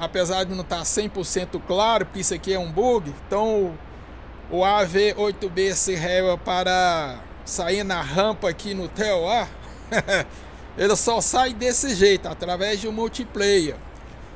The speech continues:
Você pode, isso para missões player, né? As outras missões eu não sei. Como a maioria do pessoal voa em multiplayer, não deve ter tido esse problema. Mas, mas para nós que criamos missões, tem isso, para quem voa sozinho.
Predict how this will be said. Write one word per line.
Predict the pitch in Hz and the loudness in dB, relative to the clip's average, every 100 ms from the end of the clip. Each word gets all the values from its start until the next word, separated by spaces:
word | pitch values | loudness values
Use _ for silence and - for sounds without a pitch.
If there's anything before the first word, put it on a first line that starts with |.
| - - | -16 -6
Você | 147 196 | 0 0
pode, | - 220 214 190 | 2 2 2 0
isso | 240 - | 0 2
para | 269 262 | 2 2
missões | 254 220 - 240 277 269 | 0 0 2 2 2 0
player, | - 233 233 233 220 196 170 | -2 0 2 4 4 2 2
né? | 190 226 202 - | 0 -2 -2 -6
As | 170 160 | -4 -2
outras | 185 214 | -2 -2
missões | 202 202 208 226 | -4 -2 0 0
eu | |
não | 240 254 | -2 0
sei. | - 185 143 - - | 2 0 -2 -6 -6
Como | 214 | -2
a | |
maioria | 220 208 202 202 | 0 2 2 2
do | 196 | 0
pessoal | 202 180 196 190 185 - - - - - | -6 -4 0 0 -2 -8 -18 -18 -18 -14
voa | 139 190 208 202 196 | -2 4 6 6 4
em | |
multiplayer, | 196 202 202 220 214 240 247 254 233 202 | 2 0 -2 -8 -4 2 4 2 0 -4
não | 220 | -4
deve | 220 220 190 | -2 -2 -2
ter | - 214 | 0 0
tido | - 214 196 | -2 -4 0
esse | 202 - | 0 -2
problema. | 196 202 185 175 170 165 | -4 -6 -4 -4 -6 -8
Mas, | - 202 - - 170 | -4 -4 -4 -8 -2
mas | 196 196 | 2 2
para | - 247 269 | 4 4 4
nós | 262 240 214 185 | 4 2 2 0
que | 208 | -6
criamos | 185 190 180 190 190 | -4 -2 -2 -4 -6
missões, | 214 - 233 240 220 | -4 -2 -2 -2 -4
tem | 240 233 220 | -4 -2 2
isso, | 214 190 - | 2 2 -2
para | 180 | -4
quem | 196 196 | -4 -2
voa | 190 202 | 0 0
sozinho. | - 202 185 190 160 | 0 -2 -2 -4 -6